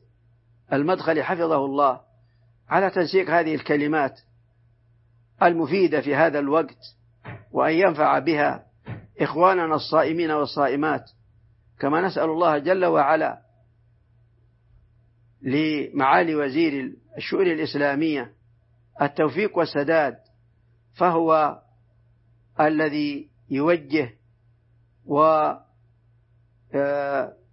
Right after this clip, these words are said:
يوصي، آه، مدراء،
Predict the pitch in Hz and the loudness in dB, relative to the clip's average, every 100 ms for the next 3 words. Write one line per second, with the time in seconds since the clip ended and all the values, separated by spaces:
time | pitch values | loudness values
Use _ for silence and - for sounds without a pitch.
0 | 147 156 202 190 180 156 - _ _ _ | 0 4 4 2 0 -4 -6 _ _ _
1 | _ _ _ _ _ - 139 147 147 139 | _ _ _ _ _ -4 0 0 0 -2
2 | 135 - _ - 143 139 156 185 180 147 | -6 -10 _ -6 -4 0 2 4 4 0